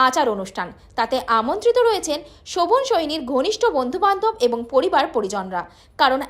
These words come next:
এখন তেমন বড় করে তারা বিয়ে সেলিব্রেশন করবেন না, তবে ছোট করে একটা অনুষ্ঠান কিন্তু হবেই।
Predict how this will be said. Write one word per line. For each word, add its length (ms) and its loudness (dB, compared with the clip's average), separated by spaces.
এখন 240 0
তেমন 280 2
বড় 140 6
করে 200 -2
তারা 220 0
বিয়ে 300 -6
সেলিব্রেশন 520 -4
করবেন 340 -2
না, 60 -14
তবে 160 -2
ছোট 200 -4
করে 140 2
একটা 160 -8
অনুষ্ঠান 360 -6
কিন্তু 260 -8
হবেই। 280 -8